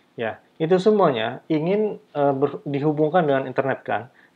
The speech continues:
Nah, bagaimana data-data dari masing-masing perangkat tersebut? Kita tahu perangkat tersebut adalah berbeda-beda. Jadi bagaimana perangkat-perangkat tersebut bisa saling berkomunikasi, ya. Nah, itu diatur oleh yang namanya network protocol,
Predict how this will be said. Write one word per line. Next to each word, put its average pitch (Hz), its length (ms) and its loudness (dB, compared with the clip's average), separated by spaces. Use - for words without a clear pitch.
Nah, 117 80 0
bagaimana 165 400 4
data-data 190 560 6
dari 151 240 4
masing-masing 131 640 -4
perangkat 123 400 -2
tersebut? 127 400 -2
Kita 175 160 4
tahu 165 240 4
perangkat 135 240 -2
tersebut 147 400 -6
adalah 135 320 -2
berbeda-beda. 110 800 -6
Jadi 175 160 0
bagaimana 160 480 6
perangkat-perangkat 139 720 0
tersebut 160 240 -2
bisa 143 240 0
saling 147 240 0
berkomunikasi, 113 1040 -8
ya. 113 160 -14
Nah, 113 240 -6
itu 165 240 2
diatur 175 400 6
oleh 139 160 6
yang 147 160 -2
namanya 120 320 -4
network 143 560 -4
protocol, 104 800 -2